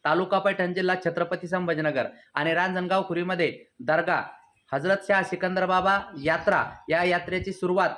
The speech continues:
मे महिन्यामध्येच असते आणि ही यात्रा जवळपास तब्बल सव्वा महिना चालते.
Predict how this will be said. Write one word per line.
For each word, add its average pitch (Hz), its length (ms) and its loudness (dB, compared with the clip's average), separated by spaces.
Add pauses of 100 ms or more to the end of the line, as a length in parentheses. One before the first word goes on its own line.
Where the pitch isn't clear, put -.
मे 170 180 0
महिन्यामध्येच 185 500 0
असते 165 440 -2 (100)
आणि 147 180 0
ही 180 200 2
यात्रा 180 380 0 (300)
जवळपास 180 420 2 (100)
तब्बल 170 300 0 (340)
सव्वा 185 240 4
महिना 190 240 0
चालते. 170 640 -2